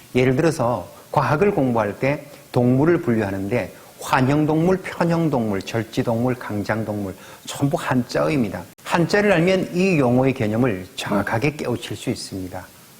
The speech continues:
세계지리도 마찬가지예요. 위도, 적도, 북회기선, 남회기선, 구릉, 침강, 융기, 침식, 만, 반도, 역사도 마찬가지죠.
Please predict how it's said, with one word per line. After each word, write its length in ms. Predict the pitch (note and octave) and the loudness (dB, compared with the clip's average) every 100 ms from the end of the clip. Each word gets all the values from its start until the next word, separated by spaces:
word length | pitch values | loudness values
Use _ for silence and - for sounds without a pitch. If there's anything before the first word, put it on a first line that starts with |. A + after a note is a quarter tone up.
| - G#2+ G2 G#2 | -20 -16 -12 -8
세계지리도 560 | - F3 F3+ G#3+ A#3+ | 0 2 4 2 2
마찬가지예요. 720 | G3+ - - A2 A2 G2+ F#2+ F2+ - - - - | 0 -2 -4 0 0 0 -6 -6 -12 -18 -14 0
위도, 460 | A#2 E3 D3 C#3 | 2 4 4 2
적도, 640 | F#2+ B2+ A#2 - - G#2 - | 2 -2 -4 -6 -2 -2 0
북회기선, 680 | E3+ E3+ - D#3 D#3 E3 G2 | -4 -2 -2 0 0 0 0
남회기선, 800 | G2 A2 G#2+ A2 A2 - F#2+ - - - - | 0 -2 -4 -4 -4 -4 -8 -8 -16 -20 -6
구릉, 460 | - D3+ F3+ C#3 G#2+ | 2 4 6 4 0
침강, 640 | - E3 D3+ D3 C3 G#2 G2+ | 0 2 2 2 2 0 2
융기, 480 | B2+ C#3+ C#3+ C3 | 4 4 4 0
침식, 640 | - - F3+ E3+ D#3+ - - | 0 0 0 0 -2 -2 -4
만, 400 | G#2+ A2 B2 G#2 - - - | 0 2 2 -2 -8 -20 -6
반도, 760 | - A#2+ B2 B2 A#2+ F#2+ F2 - - - - B2+ | -2 2 4 4 2 0 -4 -14 -20 -20 -6 -4
역사도 360 | B2 - B2+ | -2 0 2
마찬가지죠. 840 | A#2 G#2 - A2 G#2 G#2+ G2 F#2+ | 2 -2 -4 -4 -4 -4 -6 -6